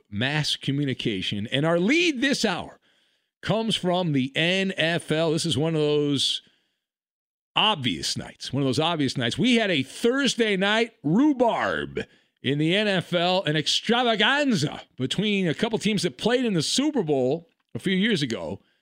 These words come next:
You wouldn't know it by the way the teams are going right now, at least one of them, the Patriots and the Rams. It was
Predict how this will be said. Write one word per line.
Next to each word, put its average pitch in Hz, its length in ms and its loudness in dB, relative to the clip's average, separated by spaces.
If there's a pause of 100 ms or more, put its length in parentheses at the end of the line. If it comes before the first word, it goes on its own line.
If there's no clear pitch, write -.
(160)
You 233 140 0
wouldn't 170 240 0
know 185 360 4
it 170 160 -2
by 147 160 0
the 143 100 2
way 170 160 2
the 139 100 -4
teams 156 260 0
are 143 60 0
going 139 180 0
right 135 160 2
now, 160 140 0
at 131 60 2
least 139 120 0
one 165 220 0
of 120 80 -2
them, 85 180 -4 (360)
the 120 140 2
Patriots 190 760 0
and 143 180 0
the 135 80 2
Rams. 214 380 2
It 196 80 0
was 151 100 2